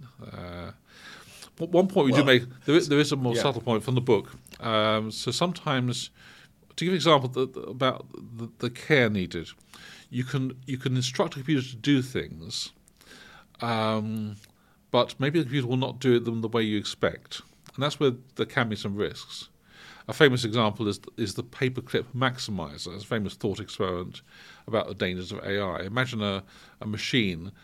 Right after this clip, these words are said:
Speaker 1: that just produces paperclips and tur-, and turns everything it sees or comes across into a paperclip. And it might decide, "Well, to, to produce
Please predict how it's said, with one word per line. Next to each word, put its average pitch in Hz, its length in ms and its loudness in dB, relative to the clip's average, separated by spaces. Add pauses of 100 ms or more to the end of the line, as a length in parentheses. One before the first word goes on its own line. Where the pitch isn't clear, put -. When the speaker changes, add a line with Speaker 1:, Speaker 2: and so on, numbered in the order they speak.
(140)
Speaker 1:
that 101 120 -8
just 117 200 0
produces 107 420 -4
paperclips - 760 -6 (400)
and 101 260 -6
tur-, 120 360 -2
and 107 200 -2
turns 123 400 0
everything 123 400 2
it - 220 -4
sees 117 380 0
or 95 40 -4
comes 104 280 0
across - 420 -6 (580)
into 123 280 2
a 104 40 2
paperclip. - 600 -2 (720)
And 110 260 2
it 113 100 -6
might 135 180 0
decide, 123 280 2
"Well, 123 200 6
to, 117 220 -8 (120)
to 131 100 0
produce 127 380 -2